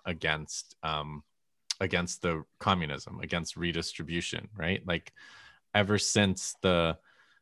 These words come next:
the communists sh-, showed up <laughs> on the scene a hundred plus years ago,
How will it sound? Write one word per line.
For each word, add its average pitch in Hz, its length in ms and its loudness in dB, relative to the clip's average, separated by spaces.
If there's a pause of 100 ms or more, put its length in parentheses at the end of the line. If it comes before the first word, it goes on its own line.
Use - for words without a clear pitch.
(140)
the 98 80 2
communists 95 880 2
sh-, - 60 -8 (120)
showed 101 380 6
up 98 380 6
<laughs> - 100 -2
on 98 100 2
the 92 80 2
scene 95 400 4
a 87 60 4
hundred 92 440 4 (120)
plus 90 280 2
years 98 260 4
ago, 80 440 0